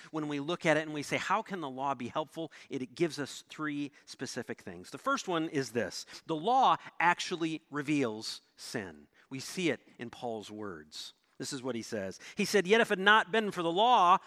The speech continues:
I would not have known sin." You see, the law helps us see the magnitude,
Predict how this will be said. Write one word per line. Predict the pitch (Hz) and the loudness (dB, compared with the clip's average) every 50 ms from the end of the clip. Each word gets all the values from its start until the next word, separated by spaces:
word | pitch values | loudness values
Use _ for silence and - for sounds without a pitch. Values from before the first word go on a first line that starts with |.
| - - | -10 2
I | - 170 190 196 | 6 6 6 6
would | 185 196 185 160 | 6 2 0 4
not | 180 202 214 220 - | 6 8 8 8 6
have | - 196 160 160 | 4 -2 -4 -2
known | 185 185 190 196 196 196 196 | -2 0 0 0 0 0 -2
sin." | - - - - 240 247 262 233 175 123 110 98 90 78 76 76 _ _ _ _ _ _ _ _ _ _ _ _ _ _ _ _ _ _ _ _ _ _ _ _ - _ _ _ _ _ _ _ _ _ _ _ _ _ _ _ _ _ _ _ _ _ _ _ _ _ _ _ _ _ _ _ _ _ _ _ _ _ _ _ _ _ _ _ _ _ - - - - | -2 -4 -2 0 2 4 4 4 4 2 -2 -8 -10 -14 -18 -20 _ _ _ _ _ _ _ _ _ _ _ _ _ _ _ _ _ _ _ _ _ _ _ _ -20 _ _ _ _ _ _ _ _ _ _ _ _ _ _ _ _ _ _ _ _ _ _ _ _ _ _ _ _ _ _ _ _ _ _ _ _ _ _ _ _ _ _ _ _ _ -20 -20 -18 -16
You | 147 | -12
see, | - - 143 | -10 -8 -6
the | 139 131 | -6 -2
law | 143 156 151 147 | -2 -2 -2 -2
helps | - 156 143 143 - - | -4 -4 -6 -6 -8 -10
us | 139 - | -10 -10
see | - - 135 127 | -8 -10 -10 -8
the | 107 107 92 | -8 -10 -10
magnitude, | 92 98 110 123 139 139 151 151 156 - - 170 170 170 165 170 175 160 160 | -10 -6 -4 -4 -4 -4 -6 -10 -10 -10 -10 -10 -8 -8 -6 -8 -8 -8 -10